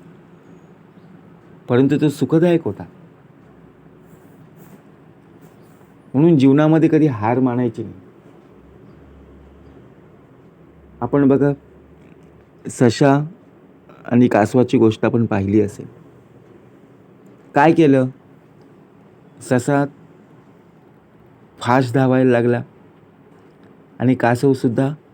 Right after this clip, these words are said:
धावायला त्यानेसुद्धा सुरुवात केली होती. परंतु सशाला वाटलं की, कासव अजून दूर आहे. ससा दमला,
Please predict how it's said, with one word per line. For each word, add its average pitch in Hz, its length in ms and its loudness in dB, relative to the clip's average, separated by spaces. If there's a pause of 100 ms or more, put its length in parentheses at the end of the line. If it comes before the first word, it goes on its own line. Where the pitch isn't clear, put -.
(500)
धावायला 117 500 0 (680)
त्यानेसुद्धा 120 480 -2
सुरुवात 113 300 -2 (140)
केली 98 160 -2
होती. 95 260 -8 (1800)
परंतु 160 340 2
सशाला 165 600 -2
वाटलं 170 400 -2
की, 151 160 -8
कासव 139 400 -2
अजून 151 260 2
दूर 143 280 4
आहे. 110 100 -4 (2000)
ससा 131 280 0
दमला, 135 400 2